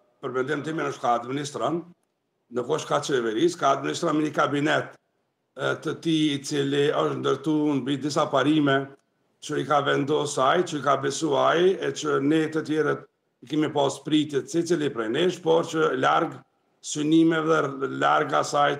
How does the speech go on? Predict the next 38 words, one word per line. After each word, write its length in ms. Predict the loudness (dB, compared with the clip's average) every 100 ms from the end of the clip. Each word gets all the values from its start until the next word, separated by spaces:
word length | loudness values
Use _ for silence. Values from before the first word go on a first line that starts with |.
| -4
që 200 | 0 0 0 -4 -10 -12 -18 -20 _ -4
është 300 | -4 -2 -6
thonë 440 | 0 2 4 4 4
dhe 100 | 0
është 140 | 0 -2
premtuar 500 | -2 -2 -2 -2 -2
që 200 | -2 -2 -2
do 100 | -4
të 140 | 0
arrihet 640 | 0 2 2 2 2 -2 -6 _ _ _ -16
deri 340 | 0 2 2
në 80 | 0
këtë 220 | -4 -4
shkallë 420 | -8 -2 0 0 -2
për 120 | -4
kundër 300 | -2 -2 -4 -4
krizës, 560 | -6 -6 -4 -4 -4
e 40 | -2
cila 360 | 0 2 2 0
është, 300 | -4 -4 -2
e, 160 | -2 -6 _ _ -8
për 120 | -4
te 160 | 0 2
neve, 480 | 4 4 4 2 -2
por 320 | -2 0 0 -2
që 300 | -4 -2 -2 -4 -6 _ _ _ _ -10
masat, 680 | -2 0 0 0 0 0 -4
sidomos 480 | -4 -2 2 0
në 80 | 0
disa 220 | -2 -2 -2
sektor, 680 | -4 -6 -4 -2 -2 -4 -10 _ _ _ _ _ _
e, 120 | -6
mungesa 500 | -2 0 0 0 2
e 40 | 2
masave, 460 | 2 0 0 -2
mungesa 480 | -2 0 -2 2 2
e 80 | 2
marrjes, 480 | 2 2 2 0